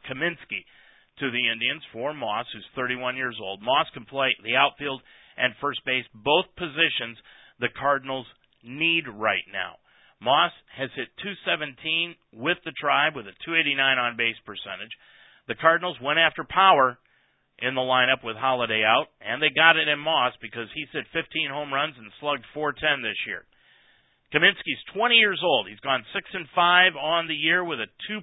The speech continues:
point oh nine E R A in seventeen starts for the high single A Palm Beach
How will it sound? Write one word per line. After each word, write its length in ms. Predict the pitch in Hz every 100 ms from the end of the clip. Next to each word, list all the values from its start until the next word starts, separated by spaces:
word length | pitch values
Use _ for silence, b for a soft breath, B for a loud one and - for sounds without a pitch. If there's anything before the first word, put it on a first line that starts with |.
| -
point 220 | 170 165
oh 100 | 160
nine 380 | 160 156 151 143 -
E 160 | 156
R 240 | 147 135 127
A 60 |
in 320 | 143 - 107 107 -
seventeen 640 | - 190 190 170 - 175 147 -
starts 320 | 180 156 127 - b b b b b
for 140 | 139 127
the 140 | 117
high 480 | 101 - 185 185 175 - -
single 280 | 202 160 143
A 160 | 143 - b b -
Palm 340 | 175 175 165 131
Beach 260 | 165 180